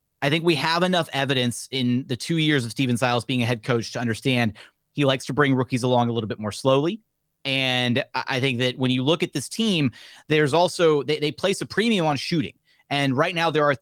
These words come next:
three bona fide shooters on the roster. A-, and I, I, you could maybe make the argument for, if you wanna lump Kevin Porter Junior into that category. He led the N B A in catch and shoot three-point percentage at forty-eight point two percent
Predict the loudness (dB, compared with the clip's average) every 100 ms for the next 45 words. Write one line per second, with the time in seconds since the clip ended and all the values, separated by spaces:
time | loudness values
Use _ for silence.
0 | -4 -4 -4 -4 -6 _ _ -20 -10 2
1 | 2 2 2 0 0 -2 -6 -12 -4 0
2 | 0 0 -6 -10 -12 -2 2 2 2 2
3 | 2 -2 -10 -6 -4 -2 -2 -2 -4 -2
4 | -4 -4 -6 -4 0 0 0 0 0 0
5 | 0 0 -4 2 4 4 0 0 0 2
6 | 0 -2 -4 _ -8 -4 -4 -4 -4 -2
7 | -2 0 0 -2 -2 -2 0 0 0 0
8 | -2 -2 -2 -2 -2 0 -2 -2 -2 -4
9 | -4 -6 -4 -6 -6 -4 -2 -4 -4 -2
10 | -2 -2 -6 -6 -2 -2 -4 -8 -8 -10
11 | -8 -2 0 0